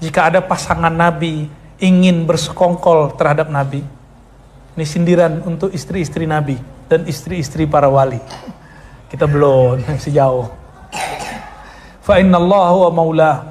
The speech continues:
Sesungguhnya Allah lah yang akan melindungi na-, melindungi Nabi. "Wa Jibril wa salihul mu'minin," dan or-, Jibril dan salihul mu'minin, orang-orang soleh di kalangan mukmin. Siapakah salihul mu'minin?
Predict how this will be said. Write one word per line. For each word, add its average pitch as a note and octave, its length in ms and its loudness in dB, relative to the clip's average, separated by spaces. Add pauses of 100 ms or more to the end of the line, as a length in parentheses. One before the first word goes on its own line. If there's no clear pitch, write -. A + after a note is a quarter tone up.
(260)
Sesungguhnya G3 480 0
Allah G#3 400 4
lah G3+ 160 4
yang F#3 240 4
akan F#3+ 320 0
melindungi F#3+ 640 2
na-, C3+ 160 -4
melindungi D3+ 360 -2
Nabi. B2+ 260 -4 (580)
"Wa F3+ 160 4
Jibril F#3+ 480 4
wa F#3 80 6
salihul F#3+ 480 2
mu'minin," F#3 560 -2
dan E3 160 0
or-, G3+ 400 -2
Jibril A#3 560 2
dan F#3+ 160 0
salihul G#3+ 400 2
mu'minin, G3 480 -2 (400)
orang-orang F3+ 400 2
soleh F#3+ 320 2
di E3+ 80 -2
kalangan E3+ 320 2
mukmin. E3 400 -4 (160)
Siapakah A#3 400 0
salihul G#3+ 400 4
mu'minin? G3+ 560 0